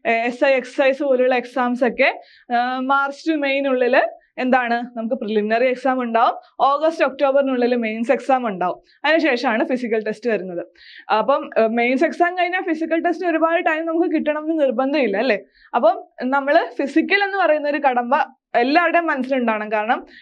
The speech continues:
ആ, ഈ എക്സാം എഴുതി ക്ലിയർ ആയ എല്ലാവർക്കും ഫിസിക്കൽ കിട്ടണമെന്ന് യാതൊരു നിർബന്ധമില്ല. നല്ല മാർക്കോടെ പാസ്സായതാണെങ്കിൽ പോലും ഫിസിക്കലിൽ അവർക്ക് ഔട്ട് ആവാൻ സാധ്യതയുണ്ട്. അപ്പൊ നമ്മൾ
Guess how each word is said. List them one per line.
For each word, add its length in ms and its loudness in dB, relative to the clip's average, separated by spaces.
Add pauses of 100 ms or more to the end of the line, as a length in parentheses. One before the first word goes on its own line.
(140)
ആ, 300 0 (100)
ഈ 380 0 (100)
എക്സാം 520 0
എഴുതി 300 2
ക്ലിയർ 340 0
ആയ 180 2
എല്ലാവർക്കും 720 0
ഫിസിക്കൽ 400 0
കിട്ടണമെന്ന് 440 -2
യാതൊരു 340 0
നിർബന്ധമില്ല. 480 2
നല്ല 300 -2
മാർക്കോടെ 520 0
പാസ്സായതാണെങ്കിൽ 960 0
പോലും 380 0 (280)
ഫിസിക്കലിൽ 420 2
അവർക്ക് 480 0
ഔട്ട് 260 0
ആവാൻ 200 -2
സാധ്യതയുണ്ട്. 540 -4 (300)
അപ്പൊ 120 0
നമ്മൾ 340 2